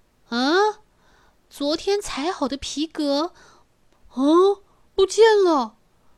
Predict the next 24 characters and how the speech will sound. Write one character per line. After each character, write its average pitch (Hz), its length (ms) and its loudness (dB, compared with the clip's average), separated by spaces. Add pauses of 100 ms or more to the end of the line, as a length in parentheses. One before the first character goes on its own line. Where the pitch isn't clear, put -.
(460)
竟 403 320 -6
然 311 280 -4 (560)
桌 349 220 -8
上 339 220 -4
放 349 200 -4
的 294 140 -4 (420)
是 - 200 -4
一 392 80 0
双 392 240 -4 (200)
好 208 380 -10
精 320 300 -4
致、 349 180 -2
好 311 400 -4
精 415 280 -6
致 427 140 2
的 381 100 2
鞋 320 320 -2
子。 330 180 -4 (520)
哎， 320 460 0 (280)
怎 - 140 -2
么 403 100 -2
可 440 200 0
能 311 180 0
啊？ 349 300 -2